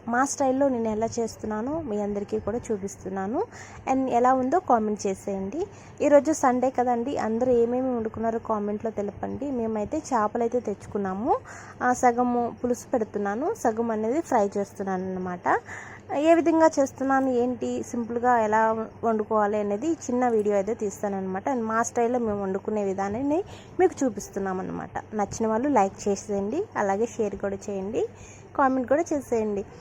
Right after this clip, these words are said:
ఇప్పుడైతే నేను ఇక్కడ, ఆ, చేపలను అయితే నీట్గా క్లీన్ చేసేసుకున్నానండి. కల్లుప్పు వేసేసి బాగా కడిగేసుకున్నాను అన్నమాట. కడిగేసేసుకొని అందులో ఉప్పు,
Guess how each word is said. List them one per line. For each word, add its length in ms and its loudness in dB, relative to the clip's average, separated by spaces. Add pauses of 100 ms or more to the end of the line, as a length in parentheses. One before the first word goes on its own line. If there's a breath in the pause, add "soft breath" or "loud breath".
(340 loud breath)
ఇప్పుడైతే 420 4
నేను 160 4
ఇక్కడ, 400 4 (200)
ఆ, 240 4 (140)
చేపలను 300 4
అయితే 180 2
నీట్గా 380 0
క్లీన్ 320 4
చేసేసుకున్నానండి. 840 0
కల్లుప్పు 500 4
వేసేసి 640 0
బాగా 680 2 (100)
కడిగేసుకున్నాను 680 0
అన్నమాట. 400 -2 (1160)
కడిగేసేసుకొని 880 2 (380 loud breath)
అందులో 380 6
ఉప్పు, 420 0